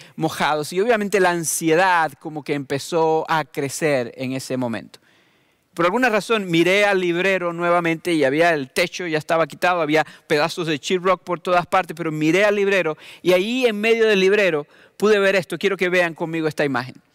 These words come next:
Yo no sé si lo ven, pero ahí en una esquinita está justamente el cuadro que dice, "No te preocupes, ora". Y el Señor utilizó esto para calmarme en ese momento,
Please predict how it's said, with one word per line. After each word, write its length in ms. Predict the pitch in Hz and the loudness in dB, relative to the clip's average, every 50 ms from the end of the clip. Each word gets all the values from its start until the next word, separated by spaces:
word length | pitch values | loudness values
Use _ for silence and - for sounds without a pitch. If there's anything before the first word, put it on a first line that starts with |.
| _ _ _ _ _ _ _ _ _ _ | _ _ _ _ _ _ _ _ _ _
Yo 80 | 202 | 0
no 80 | 220 226 | 0 0
sé 120 | - 220 | 0 0
si 100 | 185 208 | 0 2
lo 120 | 190 190 185 | 2 4 4
ven, 180 | 180 170 156 | 2 2 0
pero 140 | - 175 135 147 | -2 -2 0 0
ahí 180 | 180 226 254 | 0 0 -2
en 60 | 254 | -4
una 120 | 254 247 240 | -2 -2 -2
esquinita 560 | 196 - - 220 226 208 165 - 151 135 - - - - - _ | -2 -2 -2 0 0 0 2 0 0 0 -2 -6 -14 -20 -14 _
está 280 | - 151 - 214 196 | -8 -4 0 0 0
justamente 640 | 185 - 226 226 - - 220 214 208 208 196 - 202 | 0 -4 -10 -10 -2 -2 0 0 0 -2 -2 -2 -2
el 100 | 196 185 | -2 0
cuadro 420 | - 185 147 139 131 123 135 143 - _ _ _ _ _ | 0 0 2 2 0 -2 -8 -14 -18 _ _ _ _ _
que 100 | - 156 | -4 0
dice, 420 | 160 185 170 - - 185 185 185 - _ _ _ _ | 0 0 0 0 0 0 0 -2 -4 _ _ _ _
"No 160 | - 151 160 | -6 -6 -2
te 100 | - 190 | -2 -2
preocupes, 720 | 165 180 180 165 165 147 107 - - - - - - - _ _ _ _ _ _ _ _ _ | -2 -2 -2 -2 -2 -4 -6 -6 -12 -14 -14 -14 -14 -18 _ _ _ _ _ _ _ _ _
ora". 360 | _ 131 131 117 110 - - - _ _ _ _ _ _ _ _ _ _ _ _ _ _ _ _ _ _ _ - | _ 0 0 0 -2 -4 -12 -20 _ _ _ _ _ _ _ _ _ _ _ _ _ _ _ _ _ _ _ -10
Y 60 | - | -8
el 60 | 160 | -4
Señor 360 | - 170 160 175 196 208 214 | -2 0 2 2 2 2 2
utilizó 500 | 214 202 - 202 185 185 175 - 196 196 | 0 -2 -2 -2 0 0 0 0 0 0
esto 220 | 185 180 - 180 160 | 0 0 -2 -6 -4
para 180 | 170 156 156 | -2 -2 -2
calmarme 640 | - - 156 143 139 147 165 180 180 170 160 151 147 | -2 -2 -2 -2 -2 -2 -2 -2 -2 -2 -2 -4 -4
en 80 | 147 | -4
ese 160 | 151 - - | -4 -6 -6
momento, 420 | 147 147 143 131 113 107 - - | -6 -6 -4 -4 -6 -8 -12 -18